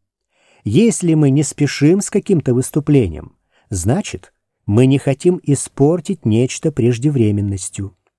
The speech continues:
Никогда не растворим удара среди безволия.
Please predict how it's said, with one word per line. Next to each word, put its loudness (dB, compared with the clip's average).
Никогда 2
не 0
растворим 0
удара -2
среди 0
безволия. -2